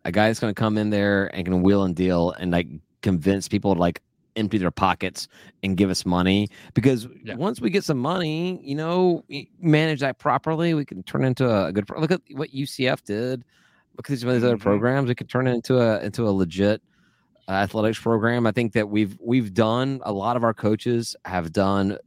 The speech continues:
Speaker 1: so much with so little.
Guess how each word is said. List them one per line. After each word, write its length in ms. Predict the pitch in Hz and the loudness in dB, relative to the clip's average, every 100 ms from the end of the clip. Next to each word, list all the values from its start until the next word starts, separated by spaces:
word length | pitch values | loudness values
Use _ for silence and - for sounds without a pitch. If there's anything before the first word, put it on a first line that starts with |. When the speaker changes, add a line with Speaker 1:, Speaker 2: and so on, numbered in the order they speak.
| _ _ _ | _ _ _
Speaker 1:
so 640 | _ - - 143 131 131 | _ -18 -6 2 4 4
much 480 | 110 90 80 - - _ _ - | 4 0 0 -6 -16 _ _ -2
with 180 | 101 87 | 0 0
so 320 | - 107 95 | 0 2 2
little. 460 | 82 82 69 60 | 0 -4 -6 -12